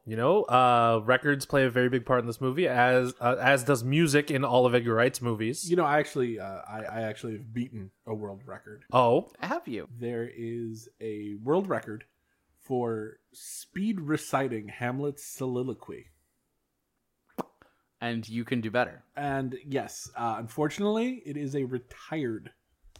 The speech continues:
Speaker 2: it is, it has been retired. There is a Canadian gentleman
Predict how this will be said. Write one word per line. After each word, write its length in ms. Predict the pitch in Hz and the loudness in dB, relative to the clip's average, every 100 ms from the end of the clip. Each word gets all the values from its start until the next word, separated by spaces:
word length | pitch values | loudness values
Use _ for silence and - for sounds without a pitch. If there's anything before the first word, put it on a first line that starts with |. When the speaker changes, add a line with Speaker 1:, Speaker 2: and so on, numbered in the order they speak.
| _ _ _ - | _ _ _ -14
Speaker 2:
it 120 | 120 | -8
is, 220 | 110 117 | -8 -8
it 120 | 113 | -8
has 160 | 110 110 | -8 -6
been 160 | 143 170 | -6 -6
retired. 640 | 196 - 151 113 113 139 _ _ _ _ | -6 -2 -2 -2 -4 -8 _ _ _ _
There 160 | 123 117 | -8 -6
is 140 | 117 | -4
a 80 | 131 | -6
Canadian 580 | - 143 165 208 214 190 | -6 -2 0 0 -2 0
gentleman 520 | 170 143 117 104 | 0 0 -4 -6